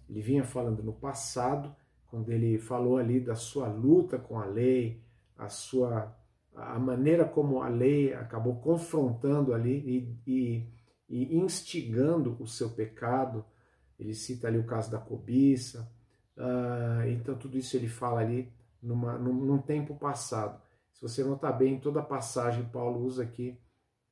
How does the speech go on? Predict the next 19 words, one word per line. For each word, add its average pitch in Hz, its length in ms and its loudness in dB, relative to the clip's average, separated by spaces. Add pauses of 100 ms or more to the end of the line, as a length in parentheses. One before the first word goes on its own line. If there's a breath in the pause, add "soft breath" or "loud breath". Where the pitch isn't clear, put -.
(120)
ah, 113 600 0
o 117 120 -4
tempo 117 420 -4
presente, 117 880 2 (300)
o 110 60 -12
tempo 117 280 -6
da 123 100 -4
sua 117 240 0
vida, 110 240 0
como 139 300 -4
Paulo 143 240 0
estava 135 520 -4
experimentando. 127 1120 -4 (220 soft breath)
Afinal, 185 520 -4
Paulo, 156 500 0 (320 soft breath)
nós 135 240 0
não 151 100 -2
precisamos, 143 640 -2
não, 151 400 0